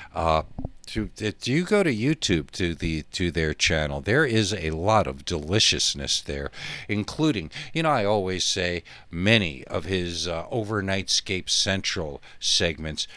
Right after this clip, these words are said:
bear repeat listening. Well, many of them are with added visuals, of course, included. It, it, T I T F O S is, uh, the name of the YouTube channel, and, uh, it is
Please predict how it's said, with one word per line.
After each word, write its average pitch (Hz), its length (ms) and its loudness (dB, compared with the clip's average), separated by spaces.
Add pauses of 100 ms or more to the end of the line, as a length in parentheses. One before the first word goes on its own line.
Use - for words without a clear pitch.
(200)
bear 87 380 2 (100)
repeat 90 560 -2
listening. 80 600 -4 (280)
Well, 92 300 0
many 135 500 2
of 73 200 0
them 90 260 -4 (280)
are 98 460 4 (200)
with 98 280 -2 (200)
added 76 340 -4
visuals, 82 720 -4
of - 180 -14
course, 69 380 -10 (240)
included. 117 720 -2 (240)
It, 104 200 0
it, - 200 -4
T 165 320 0 (140)
I 135 360 2
T 120 460 -4
F - 340 -2
O 117 280 6
S - 520 2 (240)
is, 90 400 2
uh, 82 200 2 (140)
the 78 140 -4
name 80 300 0
of 67 80 -6
the 73 300 0
YouTube - 340 -4
channel, 73 500 0
and, 80 320 -4
uh, 71 100 -6 (260)
it 113 120 2
is 113 360 4